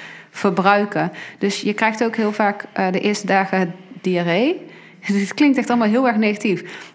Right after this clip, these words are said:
Maar dat is gewoon puur om die afvalstoffen. En dat geldt dus ook met dat zweten. Dan ben je dus, zeg maar, afvalstoffen aan het uit. En je hebt dus ook heel vaak dat je dus slechte adem krijgt. Bij een streng koolhydraatarm dieet,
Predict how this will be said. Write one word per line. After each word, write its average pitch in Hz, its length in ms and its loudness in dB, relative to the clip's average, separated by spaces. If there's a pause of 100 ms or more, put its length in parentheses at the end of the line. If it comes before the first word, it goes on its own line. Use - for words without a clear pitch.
Maar 214 100 4
dat 226 120 2
is 262 100 0
gewoon 254 260 2
puur 294 220 4
om 294 100 6
die - 120 2
afvalstoffen. 233 680 2
En 226 60 0
dat 226 120 -2
geldt 254 200 2
dus 226 160 -2
ook 262 160 2
met 240 100 0
dat 220 140 -2
zweten. 254 600 2 (240)
Dan 214 140 2
ben 226 140 4
je 247 80 4
dus, 233 240 0
zeg 233 140 0
maar, 220 380 4
afvalstoffen 202 960 0
aan 175 120 0
het 165 300 -4
uit. 170 260 -4
En 202 120 2
je 202 240 2
hebt 233 180 0
dus 240 200 -2
ook 269 180 0
heel 240 120 0
vaak 214 200 -2
dat 220 160 -6
je 214 60 -6
dus 208 180 -4 (360)
slechte - 420 -4
adem 262 220 0
krijgt. - 500 -10 (920)
Bij 196 120 2
een 202 60 2
streng 226 340 0
koolhydraatarm 208 720 2
dieet, 185 540 0